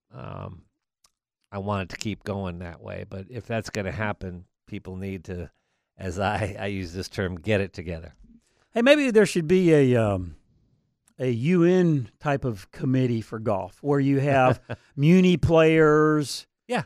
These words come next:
Speaker 2: that are on the committee. You
Speaker 1: Yeah.
Speaker 2: have, that way everybody can hash it out and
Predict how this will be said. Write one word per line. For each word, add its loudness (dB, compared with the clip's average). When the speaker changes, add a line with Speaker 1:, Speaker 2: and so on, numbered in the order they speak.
Speaker 2:
that -2
are -2
on 2
the 2
committee. -4
You -6
Speaker 1:
Yeah. -2
Speaker 2:
have, -2
that 0
way 2
everybody 2
can -4
hash 2
it 2
out 4
and -4